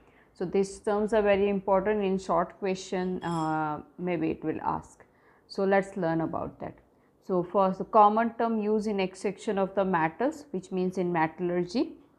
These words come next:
some common terms are used. First term, that is a mineral. Now, what is the mineral? Mineral, that is the substance that we are finding from the earth crust or by nature.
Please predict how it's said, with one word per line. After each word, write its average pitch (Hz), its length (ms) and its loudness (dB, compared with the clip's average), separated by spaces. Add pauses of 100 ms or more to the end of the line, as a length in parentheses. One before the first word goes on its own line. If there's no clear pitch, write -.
(160)
some 190 180 -4
common 156 440 -2
terms 160 340 -4
are 160 140 -4
used. - 380 -6 (340)
First 233 360 2
term, 240 180 2
that 208 200 6
is 208 140 2
a 220 80 4
mineral. 165 480 0 (1080)
Now, 202 120 -2
what 196 200 6
is 214 140 4
the 220 80 4
mineral? 196 460 2
Mineral, 214 580 2
that 185 220 4
is 196 140 -2
the 208 100 0
substance 208 580 -2
that 196 260 4
we 196 120 2
are 196 100 6
finding 196 560 2
from 190 320 0
the - 180 -2
earth 180 360 0
crust 185 280 2
or 180 120 2
by 170 160 4
nature. 160 500 -2